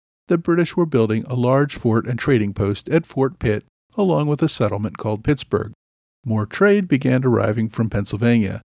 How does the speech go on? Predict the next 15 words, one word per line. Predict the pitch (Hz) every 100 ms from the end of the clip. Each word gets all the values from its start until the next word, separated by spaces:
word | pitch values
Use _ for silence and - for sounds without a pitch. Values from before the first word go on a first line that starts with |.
| _ _ _ -
The | 147
local | 165 160 156
Indians | 247 196 151 156 147
appreciated | - 220 190 170 151 156 139
the | 131
supplies | - - 185 139 139 131
and | 120
the |
ability | 117 135 127 120 117
to | -
trade, | - - 170 113 104 110 _ _ -
but | 247
were | 202 208 165
also | 143 - 117
concerned. | - 120 - 135 104 98